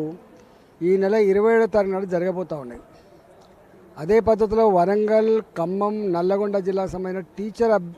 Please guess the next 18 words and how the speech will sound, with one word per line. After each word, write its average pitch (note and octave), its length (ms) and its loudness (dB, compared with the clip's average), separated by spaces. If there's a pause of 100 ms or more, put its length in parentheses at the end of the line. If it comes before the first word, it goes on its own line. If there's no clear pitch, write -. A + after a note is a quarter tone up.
(300)
ఎంఎల్సీ F#3+ 340 -4
అభ్యర్థి E3+ 340 -6
కూడా F#3+ 180 -2 (680)
ఎన్నికలు F#3+ 400 -2
జరగబోతా E3 480 -2
ఉన్నాయి. D#3+ 180 -12 (1080)
ఎన్నికలు A3 480 4 (120)
దగ్గర G3 300 6
పడుతున్న G#3+ 320 2 (160)
కొద్దీ F#3+ 300 2 (1300)
అడ్రస్ E3+ 480 4
లేని A#3 240 6 (240)
ఫేక్ A3+ 320 8 (100)
పేపర్లలో, G3 640 4 (1080)
అడ్రస్ F#3 480 2
లేని A3 340 6 (320)
ఫేక్ A3+ 440 8 (1300)
అకౌంట్లలో, F#3+ 680 4